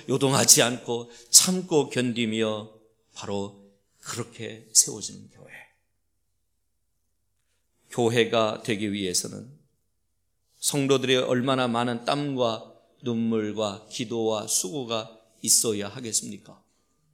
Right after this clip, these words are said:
우리 양정교회가 진짜 건강한 교회가 되기 위해서는 바로 성도들의 참고 견딤이 필요합니다. 인내가 필요하지요. 수고가 필요하지요.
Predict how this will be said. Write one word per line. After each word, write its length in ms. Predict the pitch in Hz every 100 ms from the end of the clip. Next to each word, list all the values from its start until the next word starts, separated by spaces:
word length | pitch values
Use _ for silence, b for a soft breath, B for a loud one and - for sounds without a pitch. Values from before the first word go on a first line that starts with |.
| _ _ _ _ -
우리 180 | 135 139
양정교회가 880 | 139 147 147 143 143 135 131 139 139
진짜 420 | 151 156 175 151
건강한 600 | 143 156 160 151 151 127
교회가 400 | 135 131 127 120
되기 280 | 123 120 120
위해서는 580 | 104 104 - 101 98 - _ _ _ _ _ _ _
바로 220 | 110 101
성도들의 840 | - 117 110 101 98 92 95 117 _ _ -
참고 720 | - 180 180 - 143 117 -
견딤이 580 | 117 120 117 110 104 -
필요합니다. 480 | - 104 - 107 _ _ _ _ _ _ _ _ _ _ _ _ _
인내가 540 | 139 165 170 165 156
필요하지요. 600 | 170 156 147 135 143 135
수고가 540 | 123 - 208 202 180 170
필요하지요. 680 | 185 175 156 151 - 113